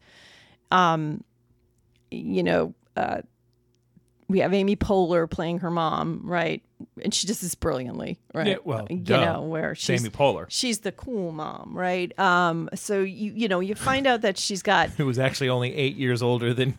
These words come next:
Speaker 2: than
Speaker 1: I
Speaker 2: Rachel
Speaker 1: know, like,
Speaker 2: McAdams. <laughs>
Speaker 1: Let's talk, uh, Lindsay Lohan was eighteen when she made this.
Speaker 2: Oh,
Speaker 1: Rachel McAdams
Speaker 2: seven.
Speaker 1: was
Speaker 2: Seven years
Speaker 1: she was,
Speaker 2: older.
Speaker 1: yeah. Um, so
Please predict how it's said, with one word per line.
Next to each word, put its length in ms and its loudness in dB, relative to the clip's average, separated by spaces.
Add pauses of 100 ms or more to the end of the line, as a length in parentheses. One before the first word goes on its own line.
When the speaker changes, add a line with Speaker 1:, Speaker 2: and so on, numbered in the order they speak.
Speaker 2:
than 140 4
Speaker 1:
I 140 12
Speaker 2:
Rachel 200 12
Speaker 1:
know, 260 12
like, 220 12
Speaker 2:
McAdams. 1200 4
<laughs> 60 -20
Speaker 1:
Let's 280 2
talk, 100 8
uh, 340 4
Lindsay 340 4
Lohan 400 6
was 160 4
eighteen 400 2
when 140 2
she 140 4
made 260 6
this. 180 0
Speaker 2:
Oh, 40 2
Speaker 1:
Rachel 260 6
McAdams 400 8
Speaker 2:
seven. 400 2 (320)
Speaker 1:
was 140 -4
Speaker 2:
Seven 280 4
years 100 4
Speaker 1:
she 80 10
was, 440 4
Speaker 2:
older. 160 -20
Speaker 1:
yeah. 360 8 (720)
Um, 400 8
so 540 4